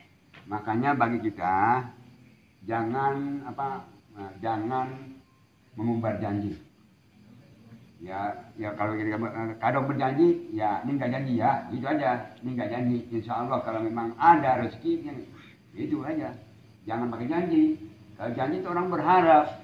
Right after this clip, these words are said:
Nah, ini orang berharap, karena berharap ini, ini, ini bisa me-, apa, eh, menyempitkan, apa namanya, usaha kita.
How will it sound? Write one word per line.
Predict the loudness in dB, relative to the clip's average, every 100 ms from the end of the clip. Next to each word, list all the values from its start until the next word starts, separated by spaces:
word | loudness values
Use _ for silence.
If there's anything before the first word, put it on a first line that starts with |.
| -20 -20 -2
Nah, | 4 4
ini | 4 4
orang | 4 2
berharap, | 2 2 2 2 -2
karena | -8 -4 0 0
berharap | 2 4 2 0
ini, | -4 -4
ini, | -10 -12 -12 -12 -8
ini | -6 -6 -6
bisa | -6 -4 0 0
me-, | 0 0 0
apa, | 0 -2 -2 -6 -10 -20 -20 -20 -18 -18 -18 -18 -18 -16 -18 -18 -18 -8
eh, | -2 0 4
menyempitkan, | 4 6 4 2 2 2 2 2 -6 2 6 6 4 -8 -16 -16 -16 -16 -16 -16 -16 -16 -16 -18 -10
apa | -2 0
namanya, | 4 4 4 4 0 -8 -10
usaha | -8 -4 -2 0
kita. | -2 -4